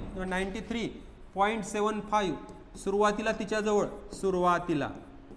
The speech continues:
सुरुवातीला तिच्याजवळ एवढी रक्कम घेतली. ठीक आहे, चालेल. मार्गात तिने चार देवळांना, पहिले, पहिल्या देवळात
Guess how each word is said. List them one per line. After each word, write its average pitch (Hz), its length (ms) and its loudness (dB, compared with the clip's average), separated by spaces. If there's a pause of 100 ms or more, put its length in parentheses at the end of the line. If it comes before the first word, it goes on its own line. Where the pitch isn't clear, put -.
(200)
सुरुवातीला 165 1200 0
तिच्याजवळ 170 540 0
एवढी 165 260 2
रक्कम 180 340 -2
घेतली. 208 300 0 (920)
ठीक 220 140 4
आहे, 202 100 8
चालेल. 175 300 8 (320)
मार्गात 190 300 6 (140)
तिने 226 140 2
चार 220 260 8
देवळांना, 214 320 4
पहिले, 214 420 6 (800)
पहिल्या 196 260 6
देवळात 214 240 6